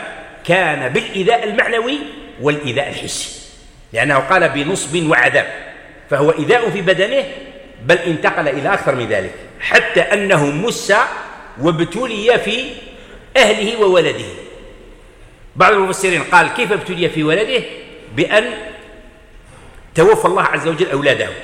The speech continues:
يذكر بعض المفسرين أن كان له سبعة أولاد وسبع بنات، كلهم ماتوا.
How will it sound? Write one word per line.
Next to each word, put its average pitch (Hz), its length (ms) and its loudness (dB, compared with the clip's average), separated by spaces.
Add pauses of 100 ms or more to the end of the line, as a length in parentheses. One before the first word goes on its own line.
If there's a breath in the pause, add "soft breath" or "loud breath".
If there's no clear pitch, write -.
(400)
يذكر 160 240 -2
بعض 147 160 0
المفسرين 151 280 -2
أن 160 140 -2
كان 160 180 0
له 135 140 0
سبعة 117 340 -4
أولاد 120 240 -2 (140)
وسبع 113 260 -4
بنات، 107 300 -2 (440)
كلهم 160 580 -2 (240)
ماتوا. 131 360 0